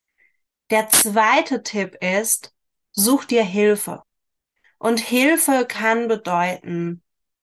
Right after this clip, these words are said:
eine Therapie zu machen. Hilfe kann bedeuten, einen Spaziergang zu machen.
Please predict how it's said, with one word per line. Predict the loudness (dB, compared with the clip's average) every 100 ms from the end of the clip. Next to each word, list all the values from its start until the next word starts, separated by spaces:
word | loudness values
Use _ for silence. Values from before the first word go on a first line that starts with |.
| _
eine | -6
Therapie | -4 -2 -2 -4 -4 -4
zu | -2 -2
machen. | -2 -4 -10 -14 -16 _ _ _ _
Hilfe | -2 2 2 2
kann | -2 -2 -2 -2
bedeuten, | -2 -2 0 0 -2 -4 -6 -4
einen | -4 -4
Spaziergang | -2 -4 0 0 0 -2 -2
zu | -6 -6
machen. | -10 -10 -12 -14